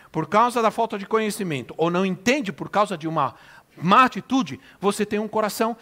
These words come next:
endurecido, você é uma terra pisada, endurecida. Quantos se lembram desse, desse, eu dei essa ilustração uma vez. Quando, nós, os brasileiros, fazemos muito isso.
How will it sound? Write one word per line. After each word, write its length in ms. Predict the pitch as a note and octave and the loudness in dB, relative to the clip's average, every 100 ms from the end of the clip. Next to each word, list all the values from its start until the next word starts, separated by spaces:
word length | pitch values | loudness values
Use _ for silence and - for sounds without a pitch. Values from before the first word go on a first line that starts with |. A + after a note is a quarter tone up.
| - | -6
endurecido, 680 | A3+ G3+ A3+ G#3+ - G#3+ D#3+ | -4 -2 -2 -4 -4 -4 -4
você 200 | D#3 G3+ | -4 0
é 40 | |
uma 160 | G3+ G3+ | 0 0
terra 340 | - G#3+ A3 | -2 -4 -4
pisada, 580 | A3 G#3+ C#3+ F3+ E3+ B2+ - - - | -4 -6 0 2 2 -2 -8 -20 -6
endurecida. 880 | F3+ D#3+ E3+ D#3+ - G3 D3+ G#2 E2+ _ _ - - | -4 0 0 -2 -4 -6 -4 -6 -8 _ _ -18 -4
Quantos 280 | C#4+ D4 - | -2 -2 -2
se 100 | A3 | 0
lembram 340 | F#3 F3+ F3 | 2 0 -2
desse, 540 | D3 D#3 - E3 C#3+ C3+ | -4 -4 -4 -2 0 0
desse, 360 | D3 C#3 C#3+ | -4 -4 -4
eu 280 | C#3 C#3 C#3 | -2 -2 -4
dei 140 | D3 | -4
essa 200 | E3+ D#3+ | -4 -2
ilustração 500 | D#3+ D#3 E3 C#3 D#3 | -4 -6 -8 -6 -4
uma 140 | D#3 C#3+ | -4 -4
vez. 400 | C3 A2+ - - - - - - - | -6 -10 -12 -20 -20 -20 -20 -18 -4
Quando, 300 | F3 D#3+ D3+ - - C#3+ C#3+ - - - C#3 C#3 | 0 0 -4 -14 -12 -12 -12 -16 -18 -16 -14 -6
nós, 460 | E3+ F#3+ F#3+ - | -2 -2 -4 -12
os 140 | D#3+ D3+ | -14 -8
brasileiros, 580 | F3+ E3+ D#3+ G3+ A3 - | -6 -4 -2 -2 -2 -6
fazemos 400 | F3 E3 F3+ D#3+ | -6 -4 -4 -4
muito 300 | F#3+ A3 E3 | -6 -4 -4
isso. 260 | A#2+ - | -4 -8